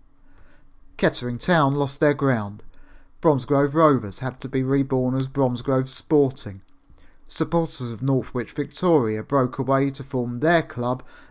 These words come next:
eighteen seventy-four Northwich, after the new stadium, only five years old at the time, was sold. The matter of the ownership of grounds themselves has become a contentious issue in recent years.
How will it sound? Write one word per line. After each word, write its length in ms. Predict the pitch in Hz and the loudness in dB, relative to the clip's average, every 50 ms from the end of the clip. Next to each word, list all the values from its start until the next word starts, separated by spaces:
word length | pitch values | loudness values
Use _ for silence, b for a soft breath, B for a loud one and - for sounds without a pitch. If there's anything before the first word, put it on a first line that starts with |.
| B - | B -4
eighteen 380 | 131 131 120 - - 123 120 113 | -2 -2 -2 -2 -4 -4 -4 -4
seventy-four 680 | - 131 120 123 - - 123 - - 127 120 120 123 127 | -6 -6 -6 -6 -8 -10 -10 -4 -2 0 2 2 0 0
Northwich, 760 | 131 143 165 170 156 135 - - 127 131 123 - - - b b b b b b b - | 0 2 2 2 2 0 -2 -2 -2 -2 -2 -2 -8 -12 b b b b b b b -2
after 380 | 131 127 113 - - - 127 123 | 0 0 0 -2 -6 -8 -8 -8
the 100 | 113 123 | -6 -6
new 260 | 123 127 143 156 160 | -4 -2 0 0 0
stadium, 680 | 147 - - - 165 151 143 127 110 104 101 98 101 b b b b b b - | 0 0 2 4 4 4 4 2 0 -4 -8 -10 -12 b b b b b b -6
only 240 | 127 127 120 113 104 | -4 -4 -4 -4 -8
five 360 | - - - 135 135 135 135 | -8 -4 -2 0 0 0 0
years 240 | 147 151 147 147 135 | 2 2 2 4 4
old 240 | 156 139 131 120 117 | 2 2 2 0 -2
at 120 | 110 107 | -6 -10
the 80 | - 101 | -12 -14
time, 420 | - - 120 101 101 101 101 104 - - - _ - | -12 -10 -10 -10 -10 -12 -14 -16 -18 -20 -20 _ -6
was 160 | 135 131 - | -4 -4 -2
sold. 500 | - - 160 135 113 101 95 101 - - - - - - - - - - - - - - - b b b b b b b b b b b b - | -2 0 0 0 -2 -2 -6 -10 -16 -18 -20 -20 -20 -20 -20 -20 -20 -20 -20 -20 -20 -20 -20 b b b b b b b b b b b b -2
The 80 | 175 170 | 0 2
matter 420 | 196 196 185 - - 190 190 180 | 2 2 0 0 -2 0 0 0
of 100 | 170 - | 0 0
the 140 | - 175 160 | 0 2 4
ownership 480 | 156 156 160 156 143 - 170 147 - 170 | 4 4 2 0 -4 -6 -6 -6 -6 -6
of 100 | 160 - | -6 -2
grounds 400 | 147 151 143 143 143 143 131 131 | 0 2 2 2 0 -2 -4 -6
themselves 560 | 139 139 131 - - 180 156 131 120 110 - | -2 0 2 4 4 6 4 4 2 0 -2
has 100 | 135 135 | -6 -6
become 340 | - 160 - 156 139 120 123 | -6 -6 -2 -2 -2 -2 -2
a 40 | |
contentious 680 | 123 - 135 135 - - 131 117 113 - - 135 - 175 | -4 -4 -6 -4 -2 -2 -2 -2 -2 -4 -6 -4 0 0
issue 300 | 165 139 - - 131 120 | 0 0 0 0 -2 -2
in 140 | 113 110 | -2 -2
recent 480 | 110 110 110 104 - - - 113 110 113 | -4 -6 -6 -6 -6 -6 -6 -6 -8 -8
years. 400 | 113 117 110 107 104 98 - | -8 -6 -6 -6 -6 -8 -8